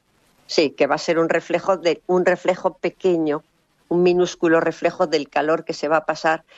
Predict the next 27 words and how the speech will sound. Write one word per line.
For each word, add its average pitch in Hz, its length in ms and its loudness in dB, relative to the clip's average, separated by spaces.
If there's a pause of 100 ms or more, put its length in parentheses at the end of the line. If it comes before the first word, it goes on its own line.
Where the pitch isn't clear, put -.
(320)
en, 143 640 0
en 147 160 2
las 143 180 0
dos 160 220 -2
mesetas, 156 500 -2
sobre 139 240 -2
todo 160 260 2
en 180 60 2
la 160 140 0
parte 170 260 -2
occidental, 123 720 -2
es 135 120 -10
decir, 143 340 -4
el 151 180 0
tercio 185 360 0
occidental 185 920 -2 (220)
de 139 320 0
la 135 160 0
península 165 440 0
ibérica, 170 360 0
ahí 160 140 0
es 160 100 -2
donde 147 220 0
va 139 80 0
a 151 40 -2
hacer 139 200 -6
calor. 120 320 -4